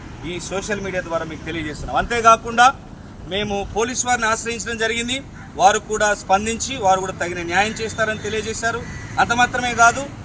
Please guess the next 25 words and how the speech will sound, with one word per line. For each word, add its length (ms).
మన 120
రామగుండం 460
ఎమ్మెల్యే 460
మకాన్ 340
సింగ్ 180
రాజ్ 260
ఠాకూర్ 240
గారు 240
కూడా 260
మేము 180
ఈ 40
విషయాన్ని 320
తెలియజేశాం. 640
వారు 260
కూడా 240
స్పందించి 680
మరి 140
విషయాన్ని 400
కూడా 320
విచారించి 720
దీన్ని 180
కూడా 160
న్యాయం 460
చేస్తారని 460
మేము 400